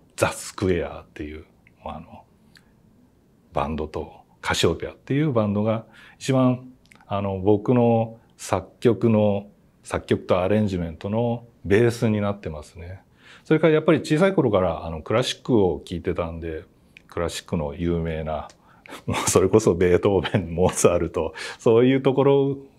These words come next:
が主なんですけども、そういうところがすごく影響を受けてますね。で、あの、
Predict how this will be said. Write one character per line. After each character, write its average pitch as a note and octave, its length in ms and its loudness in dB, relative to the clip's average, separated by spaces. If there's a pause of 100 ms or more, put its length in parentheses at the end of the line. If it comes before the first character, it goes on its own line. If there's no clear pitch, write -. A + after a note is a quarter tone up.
が B2 260 2
主 G2 220 0
な E2 120 -8
ん D#2+ 80 -12
で E2+ 100 -10
す - 80 -18
け C#3 80 -4
ど C#3 80 -4
も、 C#3+ 100 -6 (160)
そ - 160 0
う - 20 2
い A#2 40 2
う B2 40 -2
と D3 120 2
こ D#3 100 2
ろ D#3+ 80 2
が G2+ 180 2
す - 120 -8
ご F2+ 120 -4
く D#2 240 -10
影 E2+ 200 -6
響 D#2 160 -12
を - 20 -14
受 E2+ 140 -18
け - 40 -20
て G2+ 60 -16
ま F#2 120 -16
す - 120 -14
ね。 C3 140 -10 (380)
で、 F#3+ 100 4
あ F3 80 4
の、 E3+ 180 2